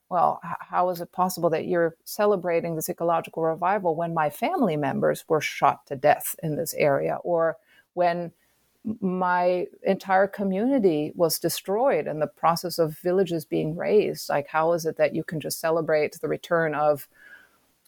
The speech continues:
you know, the black stork or, um, whatever, you know, the, the fish otter and whatnot, when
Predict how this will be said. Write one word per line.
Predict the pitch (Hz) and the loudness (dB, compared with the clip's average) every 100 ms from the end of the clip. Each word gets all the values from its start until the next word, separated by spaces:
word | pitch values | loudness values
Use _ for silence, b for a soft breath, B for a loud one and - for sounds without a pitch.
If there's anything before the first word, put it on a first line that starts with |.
| _ | _
you | 277 170 | -2 0
know, | 151 151 | 0 0
the | 175 | -2
black | 160 180 190 | 0 0 0
stork | - - 240 175 - 147 | -4 -2 0 0 -2 -4
or, | 151 151 151 - - | 0 0 -2 -4 -6
um, | 160 - - - - _ - - - - - 160 | -4 -2 -2 -4 -8 _ -20 -20 -20 -16 -10 -6
whatever, | 190 185 185 180 180 | -6 -4 -2 0 0
you | 165 | -2
know, | 151 165 | -2 0
the, | 170 | 0
the | 156 160 | -2 -4
fish | - 247 | -2 -2
otter | - 156 151 151 | 0 0 2 0
and | 143 | -4
whatnot, | - - 160 156 160 | -8 -6 0 0 0
when | 165 165 160 | 0 0 0